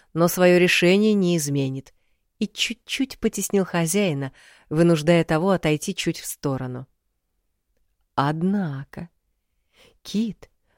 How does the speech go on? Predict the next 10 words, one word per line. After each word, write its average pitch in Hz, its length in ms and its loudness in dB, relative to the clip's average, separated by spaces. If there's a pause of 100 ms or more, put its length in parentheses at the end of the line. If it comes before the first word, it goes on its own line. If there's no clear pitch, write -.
ты 185 120 2
что, 208 280 4
охраняешь 170 640 6
её 175 180 6 (100)
от - 180 -6
меня? 143 540 -2 (880)
От - 280 -4
меня?» 180 760 2 (1500)
Доберман 156 600 0
чихнул 151 580 -6